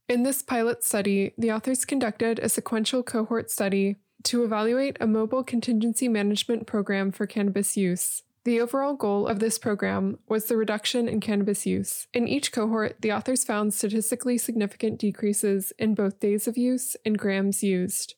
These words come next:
A subsequent trial is planned to evaluate potential effects of reduction in cannabis use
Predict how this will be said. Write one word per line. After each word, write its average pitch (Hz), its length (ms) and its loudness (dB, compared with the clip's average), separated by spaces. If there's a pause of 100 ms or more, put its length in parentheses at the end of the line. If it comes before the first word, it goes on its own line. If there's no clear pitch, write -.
A 233 80 0
subsequent 254 540 -2
trial 208 460 0
is - 160 -2
planned 190 580 -2
to - 140 0
evaluate 214 500 0
potential 226 460 -2
effects 202 580 -4
of 208 100 -2
reduction 214 520 0
in 233 100 2
cannabis 214 480 0
use 190 460 0